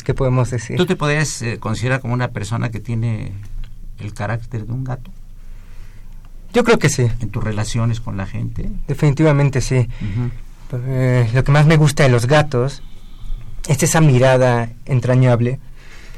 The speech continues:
Speaker 1: cómo se sientan a mirar, a observar a las personas, principalmente por eso que me crea un gato, corazón felino. Creo que puedo observar,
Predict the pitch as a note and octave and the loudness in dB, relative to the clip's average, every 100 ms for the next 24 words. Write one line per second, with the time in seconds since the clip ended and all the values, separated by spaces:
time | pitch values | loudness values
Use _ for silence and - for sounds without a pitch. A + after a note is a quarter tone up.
0 | - - - D#3 C#3 C#3 - D3+ C3+ C3 | -14 -4 4 6 6 2 4 4 4 4
1 | D3 D3+ - - - - - - - - | 2 0 -6 -16 -16 -16 -16 -16 -16 -14
2 | - - C#3+ C3+ C3+ B2 C3+ D3+ C3+ - | -14 -8 -2 2 4 4 4 4 2 2
3 | B2 A#2+ - B2 B2+ D#3+ D3+ A#2 A#2+ - | 2 2 2 2 6 6 6 4 -2 0
4 | B2+ B2 A#2 A2+ - - - - - - | 0 2 0 -4 -8 -14 -14 -16 -16 -16
5 | - - B2+ A#2 C#3 C#3 C3 C3 C3 C3 | -10 -2 0 0 0 2 4 4 2 0
6 | A2+ B2 B2+ B2 A2+ C#3 B2+ B2 A#2 A2+ | 0 0 4 4 4 4 6 6 4 4
7 | A2+ G#2 C3 A#2 C3 A#2+ A#2+ A2+ A2 - | 0 0 2 2 2 2 2 0 -2 -6
8 | - - - - - C#3+ D3+ D#3 F3+ D#3 | -14 -14 -12 -12 -4 -2 0 2 4 6
9 | D3 - C3 C3 C3 | 4 0 0 2 2